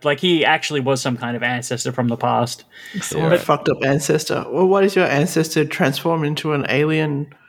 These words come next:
Speaker 2: an alien being
Speaker 1: Hey,
Speaker 2: or
Speaker 1: hey, hey.
Speaker 2: something?
Speaker 1: I don't know. Not every ancestor fucking, like, what happens to the Mormons or something? Don't they get a planet or whatever? Like,
Speaker 3: Is that Mormons?
Speaker 1: I,
Speaker 3: They get a
Speaker 1: I don't
Speaker 3: planet?
Speaker 2: Is that true? <laughs>
Speaker 1: Yeah, that's, that's true. Like,
Speaker 3: A
Speaker 1: that
Speaker 3: planet?
Speaker 1: Yeah.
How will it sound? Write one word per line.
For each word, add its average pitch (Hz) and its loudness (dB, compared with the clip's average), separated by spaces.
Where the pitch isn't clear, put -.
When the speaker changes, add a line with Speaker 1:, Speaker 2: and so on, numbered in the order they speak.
Speaker 2:
an 160 -2
alien 151 -2
being 156 0
Speaker 1:
Hey, 208 4
Speaker 2:
or - 4
Speaker 1:
hey, 185 4
hey. 170 4
Speaker 2:
something? 147 -4
Speaker 1:
I 175 4
don't 180 2
know. 147 0
Not 202 2
every 170 4
ancestor 131 -2
fucking, 123 -4
like, 147 0
what 190 4
happens 180 0
to 180 -2
the 160 0
Mormons 139 0
or 123 -6
something? 120 -2
Don't 151 0
they 147 4
get 143 4
a 139 2
planet 147 -2
or 143 0
whatever? 143 0
Like, 131 -2
Speaker 3:
Is 131 -2
that 254 0
Mormons? 202 2
Speaker 1:
I, 226 2
Speaker 3:
They 147 2
get 175 0
a 165 4
Speaker 1:
I 185 6
don't 151 2
Speaker 3:
planet? - -4
Speaker 2:
Is - -2
that 226 2
true? 440 2
<laughs> 143 -14
Speaker 1:
Yeah, 160 4
that's, 147 2
that's 139 -2
true. 117 -4
Like, 127 -2
Speaker 3:
A 190 2
Speaker 1:
that 139 2
Speaker 3:
planet? 320 0
Speaker 1:
Yeah. 196 -4